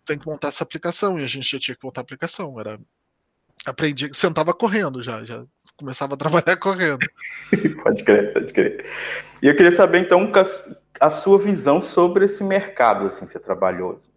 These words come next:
Speaker 2: em duas tecnologias, então, low code,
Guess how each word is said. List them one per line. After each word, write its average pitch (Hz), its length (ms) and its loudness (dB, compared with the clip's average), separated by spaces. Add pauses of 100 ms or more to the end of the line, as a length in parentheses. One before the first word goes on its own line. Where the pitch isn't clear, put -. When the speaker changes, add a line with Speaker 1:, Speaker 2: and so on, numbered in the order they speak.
(160)
Speaker 2:
em 101 240 -10
duas 107 460 0
tecnologias, 98 840 -4
então, 113 440 -2 (420)
low 95 220 4 (140)
code, 139 680 2